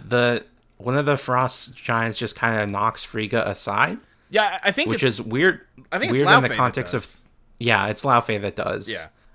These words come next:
Speaker 1: Which is weird in the context of, uh, Thor two, which establishes that she's actually a really good fighter.
Speaker 2: Well, I was gonna say, like,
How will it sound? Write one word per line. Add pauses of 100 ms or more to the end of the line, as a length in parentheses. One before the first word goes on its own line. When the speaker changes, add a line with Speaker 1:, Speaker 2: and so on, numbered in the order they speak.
Speaker 1:
Which
is
weird
in
the
context
of,
uh, (320)
Thor
two,
which
establishes
that
she's
actually
a
really
good
fighter. (280)
Speaker 2:
Well,
I
was
gonna
say,
like,